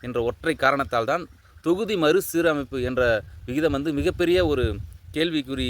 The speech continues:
இப்-, மிகப்பெரிய ஒரு சவாலாக இப்போது இருந்து கொண்டிருக்கிறது. இதை செயல்படுத்தி விட்டால் மாநிலங்களுக்கு கிடைக்கக்கூடிய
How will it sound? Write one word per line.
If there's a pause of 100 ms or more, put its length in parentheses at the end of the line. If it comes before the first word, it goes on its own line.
இப்-,
மிகப்பெரிய
ஒரு
சவாலாக
இப்போது
இருந்து
கொண்டிருக்கிறது. (340)
இதை
செயல்படுத்தி
விட்டால் (280)
மாநிலங்களுக்கு
கிடைக்கக்கூடிய